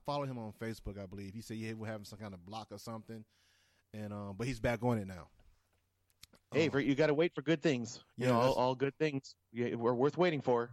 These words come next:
Speaker 2: I, I'll, I'm waiting. I'm okay with it. <laughs>
Speaker 1: Oh, man, I'm okay with it too, man. You know what I'm saying? I'm glad that he's gonna take his time and do it, and it's gonna come out on time. You know what I'm
Speaker 2: You know
Speaker 1: saying?
Speaker 2: where I feel, tell me if you,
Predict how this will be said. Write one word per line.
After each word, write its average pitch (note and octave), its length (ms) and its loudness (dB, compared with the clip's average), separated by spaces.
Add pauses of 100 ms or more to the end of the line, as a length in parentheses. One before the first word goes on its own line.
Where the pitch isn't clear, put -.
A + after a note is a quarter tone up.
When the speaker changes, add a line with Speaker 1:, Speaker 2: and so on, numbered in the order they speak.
(100)
Speaker 2:
I, G#2+ 60 6
I'll, A2+ 500 2
I'm G2+ 180 -2
waiting. B2 340 2 (320)
I'm A2+ 260 2
okay B2+ 260 4
with A#2+ 140 0
it. G2+ 100 -4 (160)
<laughs> E3 80 2
Speaker 1:
Oh, D#3+ 120 4
man, B2 120 0
I'm F3 140 0
okay C#3 260 0
with B2 180 -2
it A#2+ 80 -6
too, D#3 220 -4
man. G#2 280 -4
You A2+ 60 -8
know B2 120 -4
what A#2+ 40 -4
I'm A#2+ 100 -8
saying? A2+ 220 -6
I'm D3 160 -4
glad B2 400 4
that A2 120 0
he's A2 180 -2
gonna A2 180 -4
take A2 200 -2
his A2 120 -6
time G#2+ 260 -2
and G2 140 -6
do A#2+ 240 4
it, F#2+ 80 -2
and G#2+ 80 -4
it's G#2 100 -4
gonna G#2 120 -6
come G#2+ 180 -4
out A2+ 180 -2
on G2+ 140 -6
time. G#2 360 -4 (540)
You G#2+ 120 -4
know A2 80 0
what A2+ 60 2
I'm A2+ 100 0
Speaker 2:
You E3 80 4
know A3+ 60 8
Speaker 1:
saying? C#4 100 4
Speaker 2:
where A#3 80 4
I D#3+ 80 4
feel, G#3 400 -2 (100)
tell G3+ 160 0
me A#3 120 -10
if E3 100 -2
you, E3 100 0